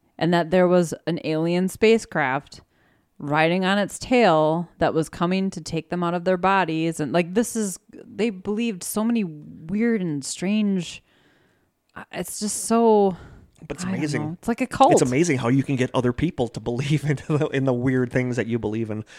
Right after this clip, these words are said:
Speaker 1: I guess
Speaker 2: I mean,
Speaker 1: if
Speaker 2: this,
Speaker 1: you're really
Speaker 2: this came up at,
Speaker 1: enthusiastic about something.
Speaker 2: this came up at work because one of the guys at work that I talked to listened to a couple of our episodes, and he said you guys should do one on flat Earth because somebody at work believes that, and we're kinda convincing him of that.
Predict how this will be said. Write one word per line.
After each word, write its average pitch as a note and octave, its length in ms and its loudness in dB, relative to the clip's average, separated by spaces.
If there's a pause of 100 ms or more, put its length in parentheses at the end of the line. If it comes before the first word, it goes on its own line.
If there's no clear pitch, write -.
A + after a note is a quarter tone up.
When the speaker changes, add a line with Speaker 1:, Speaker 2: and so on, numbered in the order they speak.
(140)
Speaker 1:
I G3 80 0
guess C3 80 8
Speaker 2:
I - 40 8
mean, - 100 8
Speaker 1:
if C#3+ 60 4
Speaker 2:
this, F#3+ 100 10
Speaker 1:
you're F#3 100 10
really G#3 280 10
Speaker 2:
this A3+ 100 8
came G3 160 10
up G#3+ 80 12
at, G#3 60 10
Speaker 1:
enthusiastic F#3 500 4
about G#3+ 260 2
something. A#3 260 0
Speaker 2:
this A#3 140 4
came G#3+ 180 6
up G#3+ 140 4
at G2+ 120 8
work D3+ 260 4
because B2+ 320 0
one B2 180 2
of E3+ 60 0
the D#3+ 80 4
guys C3+ 320 4
at G#2+ 100 4
work C3 240 0
that C3 140 2
I - 20 4
talked A2 320 0
to A#2+ 100 0
listened A#2+ 300 -2
to A#2 80 -2
a A2+ 60 0
couple A#2+ 260 -2
of A2 80 0
our G2 100 2
episodes, A2 520 0
and F2 120 -4
he D#3+ 200 -4
said E3 280 2
you A#2 100 0
guys A#2+ 180 2
should B2+ 100 -2
do B2 80 4
one A#2+ 220 2
on A2 80 -4
flat A2 280 -4
Earth C3 280 -2
because A2+ 280 -4
somebody A#2+ 400 0
at G#2+ 200 -2 (240)
work D3 280 0
believes C3 480 -2
that, G#2 360 0
and A#2 160 -4
we're A2+ 80 0
kinda A#2 260 -4
convincing B2 520 -4
him G#3 180 -2
of G#2+ 80 -4
that. - 260 -12